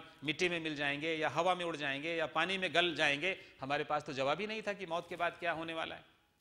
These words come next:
उन्होंने कहा कि नहीं, तमाम इंसानों का हिसाब किताब होगा। जो भी दुनिया में आया है शुरू से लेकर आखिर तक, सभी को अपने अमाल का हिसाब किताब देना है। तो मेरे लिए एक बिल्कुल, यानी कहते हैं ना कि आंखें खुल गईं।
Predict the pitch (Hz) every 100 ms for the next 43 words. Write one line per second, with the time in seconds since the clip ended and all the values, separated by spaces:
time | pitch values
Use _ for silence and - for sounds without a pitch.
0 | _ _ _ 139 147 147 135 131 190 185
1 | 139 151 139 120 143 185 143 131 127 -
2 | 123 123 107 117 - _ _ _ _ _
3 | - 143 214 285 247 233 233 220 190 185
4 | 175 175 185 180 170 170 165 156 165 151
5 | 240 220 - - - 165 175 208 175 147
6 | 165 135 135 165 190 180 151 131 143 147
7 | 143 135 123 120 110 - _ _ _ _
8 | _ _ _ _ _ _ _ _ 123 131
9 | 147 139 147 135 127 160 165 135 - 139
10 | 170 165 151 170 226 208 - 160 196 262
11 | 262 175 131